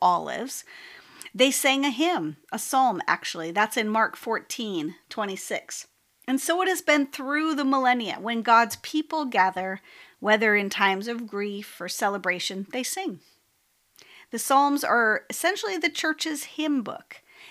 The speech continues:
and the lyrics of the Psalms, as you know, have made it into many of our modern worship songs. One of my personal favorite things about the Psalms is that they are poetic.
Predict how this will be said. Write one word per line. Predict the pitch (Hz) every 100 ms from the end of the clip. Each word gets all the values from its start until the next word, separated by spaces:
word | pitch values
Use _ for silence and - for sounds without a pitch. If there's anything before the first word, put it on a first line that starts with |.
| -
and | 214 220
the | 233
lyrics | 247 269 262 254
of | 226
the | 220
Psalms, | - 214 208 196 202 196 -
as | 196 190
you | 185
know, | 175 170
have | 180 196 -
made | 190 196 196
it | 180 -
into | 180 180 170
many | 180 180 214 214 151 - -
of | 180
our | 170
modern | 175 165 170 170
worship | 165 - - -
songs. | - 160 - - - _ _ _ _ _ _ _ - - - -
One | 269
of |
my | 285 269 - -
personal | 285 277 - 214 139 -
favorite | - 254 262 240 202 -
things | 220 214 208 -
about | 185 185 294
the | -
Psalms | - 302 311 294
is | 254
that | 233 233 220
they | 220 214
are | 226
poetic. | 226 - 240 220 294 220 - -